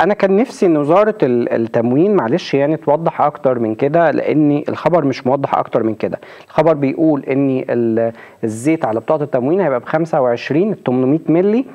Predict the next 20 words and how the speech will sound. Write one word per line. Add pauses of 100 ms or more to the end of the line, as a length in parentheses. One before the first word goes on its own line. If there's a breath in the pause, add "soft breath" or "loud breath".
(340 loud breath)
اللي
هي
بتتباع
بأربعين
جنيه
في
السوق،
والدولة
هتتحمل
الخمستاشر، (420 loud breath)
آه،
جنيه. (300 loud breath)
طب
إحنا
عايزين
نعرف،
هي
ب-،
أنت
حضرتك،